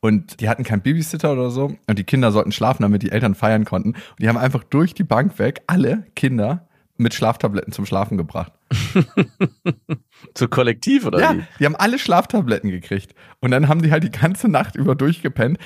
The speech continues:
Speaker 1: damit die Erwachsenen bei der Hochzeit fröhlich feiern konnten.
Speaker 2: Die andere Variante wäre die, die wir auf dem Oktoberfest erlebt haben, dass in diesem Zelt, ich glaube, zwei Väter habe ich dort gesehen mit wirklich Säuglingen. Also
Speaker 1: Mhm.
Speaker 2: die waren nicht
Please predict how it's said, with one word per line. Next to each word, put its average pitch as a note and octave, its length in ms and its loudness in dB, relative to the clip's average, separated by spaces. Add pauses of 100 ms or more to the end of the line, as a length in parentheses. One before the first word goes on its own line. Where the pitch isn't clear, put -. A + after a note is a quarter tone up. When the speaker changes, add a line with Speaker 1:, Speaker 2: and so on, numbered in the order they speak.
(160)
Speaker 1:
damit A#2 200 2
die C3+ 60 0
Erwachsenen A#2+ 400 0
bei B2+ 80 6
der A#2+ 100 6
Hochzeit B2 320 -2
fröhlich A#2 360 -6
feiern G2+ 300 0
konnten. F2+ 360 -4 (120)
Speaker 2:
Die A2+ 140 -2
andere E3 300 4
Variante G#2 720 0
wäre A2+ 580 0 (380)
die, A#2 80 -2
die G#2+ 120 0
wir A2 160 4
auf G2 100 0
dem G2 120 -4
Oktoberfest G2+ 500 0
erlebt F2 280 0
haben, G2 340 0 (340)
dass F#2+ 180 -4
in E3 160 -2
diesem C#3 220 -2
Zelt, G2 440 -2 (440)
ich - 60 -18
glaube, A2 160 0
zwei D3 240 0
Väter F#3+ 260 -4
habe G#2 120 0
ich - 60 -8
dort G#2+ 160 -4
gesehen A#2 300 -2
mit A2 220 -2
wirklich - 440 -4
Säuglingen. G2 680 -2
Also A2+ 160 2
Speaker 1:
Mhm. C3+ 40 4
Speaker 2:
die F3+ 100 4
waren A#2 240 4
nicht - 180 -2